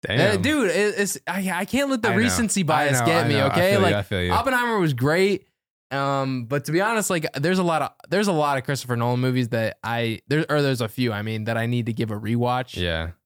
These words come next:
Speaker 2: to do that ranking properly. But right now, I'll give it to those three.
Speaker 1: Okay. My top five Christopher Nolan movies would be, and again, as of now, I do need to rewatch some of these, but at five, I'm gonna go The Prestige.
Speaker 2: Okay.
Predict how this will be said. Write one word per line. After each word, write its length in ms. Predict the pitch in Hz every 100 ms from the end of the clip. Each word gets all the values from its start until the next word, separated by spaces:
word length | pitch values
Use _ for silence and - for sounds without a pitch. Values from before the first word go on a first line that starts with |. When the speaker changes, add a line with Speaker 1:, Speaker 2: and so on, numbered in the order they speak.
| _ -
Speaker 2:
to 100 | 135
do 160 | 135
that 160 | 123 117
ranking 260 | 123 120 120
properly. 440 | 131 139 147 151
But 180 | 127 101
right 260 | 139 185
now, 520 | 151 160 190 208 214 - _ _ _ _ _ _
I'll 160 | 131 139
give 140 | 131
it 80 | 123
to 100 | 120
those 220 | 107 85
three. 220 | - - _ _ 90
Speaker 1:
Okay. 260 | 87 76 - _ _
My 200 | 110 151
top 220 | 160 123
five 220 | 117 98 -
Christopher 280 | 107 -
Nolan 260 | 98 92 90
movies 260 | 92 92 85
would 160 | 98
be, 300 | 113 95 76 _ _
and 80 | 110
again, 180 | 117 104
as 180 | 107 117
of 80 | 101
now, 320 | 95 107 110
I 120 | 90
do 120 | 92
need 140 | 95 92
to 80 |
rewatch 300 | 95 95 92
some 180 | - 90
of 60 | 92
these, 260 | 101 104
but 280 | 90 95 92
at 280 | 87 85 -
five, 380 | 98 107 117 113
I'm 80 | 104
gonna 100 | 104
go 80 | 107
The 100 | 120
Prestige. 680 | 139 - 90 82 101 - _ _ _ _ _
Speaker 2:
Okay. 220 | 107 101